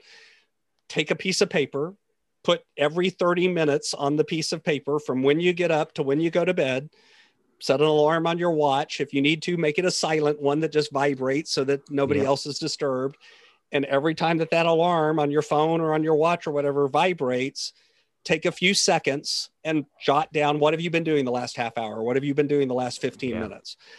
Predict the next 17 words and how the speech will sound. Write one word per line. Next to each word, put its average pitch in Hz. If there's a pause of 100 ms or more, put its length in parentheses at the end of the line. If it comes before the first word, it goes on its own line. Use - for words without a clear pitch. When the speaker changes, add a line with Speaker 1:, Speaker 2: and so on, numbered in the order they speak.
(120)
Speaker 2:
Yeah. - (120)
Speaker 1:
You 151
don't 208
have 240
to 226
write 185
a 196
twelve 175
paragraph 170
essay. 120
This 131
is 147
not 156
about 165
capturing 151
every 147
detail. 123